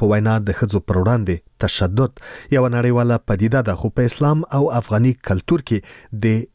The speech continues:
ټکي ته د رد ځواب ورکړل شوی دی. ولسمشر په عین حال کې د ښځو پر وړاندې د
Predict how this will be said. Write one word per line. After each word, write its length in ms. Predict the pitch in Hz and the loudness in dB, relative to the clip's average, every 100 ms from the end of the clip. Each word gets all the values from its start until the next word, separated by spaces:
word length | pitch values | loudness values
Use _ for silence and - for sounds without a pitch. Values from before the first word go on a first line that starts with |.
| - | -4
ټکي 240 | 165 - 117 | -2 -2 -2
ته 80 | 98 87 95 | -2 0 -2
د 120 | 92 | 0
رد 300 | 117 120 - - | 0 -2 -4 -6
ځواب 340 | 95 143 107 | 0 0 0
ورکړل 340 | 95 - 110 107 | -2 0 -2 0
شوی 200 | - 117 117 | 0 2 2
دی. 80 | 120 - _ - _ - _ - | 0 -4 _ -20 _ -20 _ -2
ولسمشر 560 | 113 104 117 110 117 101 107 | 0 0 0 0 0 -2 0
په 80 | |
عین 160 | 135 147 123 | 0 2 0
حال 100 | - | -2
کې 480 | 110 - - - | -4 -6 -18 -4
د 120 | 127 - | -2 0
ښځو 260 | 127 127 | 0 -2
پر 140 | - 104 | 0 0
وړاندې 280 | 123 127 117 | 2 2 0
د 100 | 104 | -2